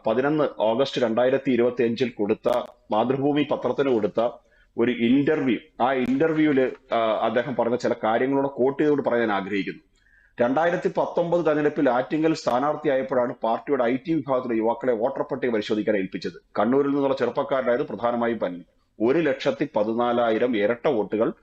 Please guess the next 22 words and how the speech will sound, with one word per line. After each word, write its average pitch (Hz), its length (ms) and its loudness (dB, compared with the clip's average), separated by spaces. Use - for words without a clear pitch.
ആറ്റിങ്ങൽ 156 540 0
മണ്ഡലത്തിൽ 113 560 0
അദ്ദേഹം 104 420 0
കണ്ടെത്തി." 92 640 -4
അതിനകത്ത്, 151 580 0
ആ, 113 260 2
രണ്ടായിരത്തി 147 500 -2
ഇരുപത്തിനാല് 156 520 0
ആയപ്പോഴത്തേക്ക് 123 720 -2
ഈ 147 380 0
കണ്ടെത്തിയ 143 420 -2
വോട്ടിൽ 127 340 -2
അത് 123 120 0
അൻപതിനായിരത്തിന് 139 800 -2
താഴെയായി 110 340 2
കുറഞ്ഞു. 95 380 -6
അദ്ദേഹം 131 420 -2
ഇലക്ഷൻ 117 260 -2
കമ്മീഷനെ 131 360 -2
സമീപിച്ചു. 101 560 -4
കുറച്ചധികം 139 540 0
വൈകിപ്പോയതുകൊണ്ട്, 117 1120 0